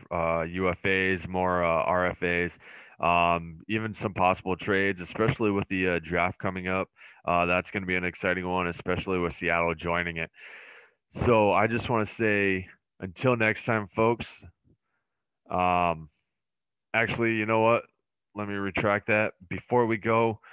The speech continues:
make sure you guys, again, check out our sponsors. Um, check out Forecheck Clothing at W W W dot forecheck dot co dot U K.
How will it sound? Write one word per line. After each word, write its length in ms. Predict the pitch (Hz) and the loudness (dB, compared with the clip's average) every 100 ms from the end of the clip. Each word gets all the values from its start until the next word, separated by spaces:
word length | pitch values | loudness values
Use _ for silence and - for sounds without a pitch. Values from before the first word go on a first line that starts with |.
| - - - _ | -20 -20 -20 _
make 240 | 90 123 123 | -6 -4 0
sure 140 | 170 | 0
you 180 | 175 127 | 2 0
guys, 460 | 117 113 104 101 - | 2 0 0 -6 -4
again, 560 | 98 82 101 90 78 - | -4 -2 0 0 -2 -8
check 380 | - 123 117 127 | -2 0 0 2
out 240 | 117 110 | 4 4
our 180 | 90 90 | 4 0
sponsors. 800 | - 90 85 85 90 80 76 - | -2 -2 0 -2 -4 -6 -10 -6
Um, 520 | 87 82 80 76 73 _ _ _ _ _ _ _ - | -4 -2 -2 -6 -12 _ _ _ _ _ _ _ -8
check 320 | - 104 - | -2 -2 0
out 300 | 104 98 92 _ - - - - _ _ _ _ _ _ _ - | 2 2 0 _ -20 -20 -20 -20 _ _ _ _ _ _ _ 0
Forecheck 440 | 139 123 135 117 | 2 4 2 0
Clothing 600 | - 120 117 117 123 131 - - | 0 4 4 2 -4 -8 -16 -6
at 260 | 85 80 | -4 -4
W 240 | 95 104 101 | -2 0 0
W 300 | 104 95 90 | -2 -2 -2
W 480 | 101 101 107 110 104 _ - | 0 0 0 -2 -4 _ -2
dot 220 | 85 65 - - | -2 -2 -8 -6
forecheck 520 | 107 110 - 110 104 - - - _ _ _ _ _ - | -2 -2 0 -2 -2 -6 -18 -20 _ _ _ _ _ -4
dot 380 | 95 90 82 - _ _ _ - - | 0 0 -2 -6 _ _ _ -20 -12
co 300 | 123 113 104 | -4 0 0
dot 300 | 98 98 82 | 0 -4 -4
U 180 | 87 107 | -4 -6
K. 480 | 95 110 107 117 123 | -4 -2 0 -2 -6